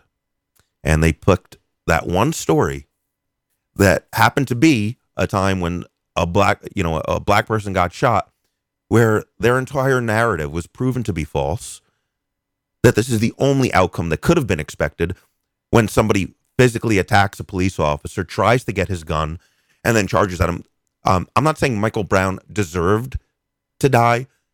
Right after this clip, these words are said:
but of course, it's the only thing,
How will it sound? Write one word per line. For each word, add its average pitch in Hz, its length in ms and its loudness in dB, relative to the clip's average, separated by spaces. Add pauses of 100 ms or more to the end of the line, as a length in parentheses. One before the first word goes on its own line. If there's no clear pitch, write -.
(840)
but 120 80 4
of 110 100 -2
course, - 480 -2 (340)
it's 123 180 2
the 113 120 0
only 107 220 2
thing, 90 320 -2